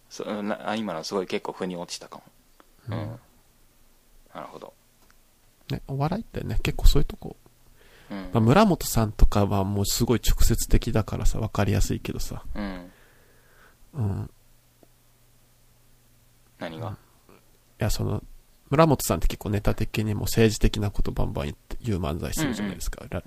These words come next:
Speaker 1: うん。
Speaker 2: ウーマンラッシュアワー。
Speaker 1: うん。
Speaker 2: だからわかりやすいけど、
Speaker 1: うんうん。
Speaker 2: 結構本来笑い、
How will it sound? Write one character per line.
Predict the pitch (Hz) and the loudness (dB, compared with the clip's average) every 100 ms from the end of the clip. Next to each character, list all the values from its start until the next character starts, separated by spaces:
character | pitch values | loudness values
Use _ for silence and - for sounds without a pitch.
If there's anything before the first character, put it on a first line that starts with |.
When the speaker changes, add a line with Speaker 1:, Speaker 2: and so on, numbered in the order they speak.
| 202 | -2
Speaker 1:
う | |
ん。 | 107 | -2
Speaker 2:
ウ | |
ー | |
マ | 78 | -2
ン | 80 | 0
ラ | - | 2
ッ | |
シ | - - | 2 0
ュ | |
ア | - | -10
ワ | |
ー。 | - - - _ - 104 | -14 -20 -20 _ -16 -12
Speaker 1:
う | |
ん。 | 92 - - _ | -12 -12 -20 _
Speaker 2:
だ | - | -6
か | 98 | -4
ら | |
わ | 110 | -2
か | 113 | -2
り | 110 | -2
や | 107 | -2
す | - | -4
い | 104 | -6
け | 104 | -2
ど、 | 117 110 - - _ - _ | 0 0 -2 -10 _ -20 _
Speaker 1:
う | 107 | -12
ん | |
う | |
ん。 | 98 87 87 80 _ - | -12 -12 -18 -18 _ -14
Speaker 2:
結 | 240 | -8
構 | - | 2
本 | - 170 | 4 4
来 | 107 65 | 2 -2
笑 | 104 104 127 | -2 0 2
い、 | 127 | 0